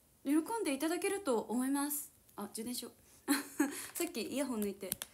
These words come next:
あれしちゃった。そう、喜んでいただけると思います。うん、思いますので、待っててくださると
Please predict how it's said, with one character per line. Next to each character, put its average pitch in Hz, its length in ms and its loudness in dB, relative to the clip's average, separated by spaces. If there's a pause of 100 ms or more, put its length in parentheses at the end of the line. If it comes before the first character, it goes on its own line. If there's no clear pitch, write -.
(180)
あ 214 60 -8
れ 233 60 -6
し 220 60 -6
ち - 40 -6
ゃ - 40 -8
っ - 20 -18
た。 196 140 -14 (100)
そ 226 80 0
う、 202 80 0
喜 269 280 0
ん 359 40 0
で 277 80 0
い 254 60 -4
た 285 80 -2
だ 311 100 0
け 330 100 -4
る 330 120 -4
と 233 320 -4 (300)
思 311 540 0
い 285 80 -2
ま 311 220 -2
す。 - 220 -8 (220)
う 208 60 -6
ん、 220 240 -4 (380)
思 220 160 -6
い 226 60 -6
ま 240 120 -4
す 233 100 -8
の 214 120 -2
で、 190 220 -6 (400)
待 220 120 -8
っ - 40 -18
て 208 80 -12
て 202 100 -10
く 202 100 -10
だ 196 100 -10
さ 226 120 -8
る 208 100 -6
と - 220 -8